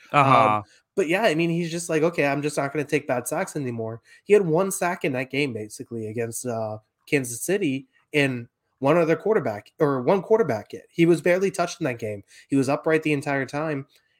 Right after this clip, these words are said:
Speaker 2: And if they're not gonna get pressure on Joe Burrow, it's done. It really is. This Kansas City defense is cooked because I like L'Jarius Sneed. I think he's a pretty solid corner. They got no chance on this outside against these Bengals, uh,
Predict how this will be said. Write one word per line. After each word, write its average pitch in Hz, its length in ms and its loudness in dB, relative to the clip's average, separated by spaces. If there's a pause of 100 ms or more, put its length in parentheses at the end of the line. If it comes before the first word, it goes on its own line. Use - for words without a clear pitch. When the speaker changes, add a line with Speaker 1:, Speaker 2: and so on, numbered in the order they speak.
Speaker 2:
And 139 320 2 (360)
if 147 200 0
they're 170 160 4
not 208 140 0
gonna 208 140 0
get 175 180 -2
pressure 170 260 0
on 170 120 0
Joe 160 140 4
Burrow, 156 480 -2 (180)
it's 139 200 -2
done. 113 320 -6 (260)
It 160 160 0
really 151 340 2
is. 107 260 -10
This 156 160 2
Kansas 170 280 0
City 160 200 0
defense 139 380 0
is 113 120 -10
cooked - 380 -4
because 131 460 -2 (260)
I 139 100 -2
like 254 220 2
L'Jarius 160 540 0
Sneed. 147 280 0
I 120 60 -6
think 226 180 -4
he's 190 120 -6
a 151 40 -4
pretty 185 340 -4
solid 151 340 2
corner. 170 440 -6 (1080)
They 185 80 4
got 240 160 2
no 180 160 0
chance 160 320 0
on 135 100 0
this 117 160 -6
outside 123 380 -2
against 113 240 -8
these 120 120 -4
Bengals, 120 380 -4
uh, 113 320 -4